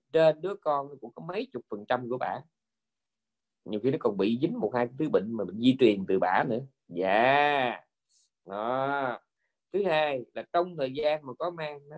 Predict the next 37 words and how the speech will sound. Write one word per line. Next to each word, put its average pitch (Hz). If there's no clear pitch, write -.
là 104
đi 143
đứng, 170
ăn 135
uống, 151
sinh 135
hoạt, 104
thuốc 160
men, 131
kể 110
cả 120
tâm 139
lý 147
cũng 110
phải 123
được 98
chăm 107
sóc. 127
Đấy. 110
Ờ, 104
nó 135
trượt 117
vỏ 110
chuối 170
một 135
cái 143
là 131
hết 135
phim, 135
game 123
over 110
nha. 131
Cho 123
nên, 123
nên 123
là 98
phải 85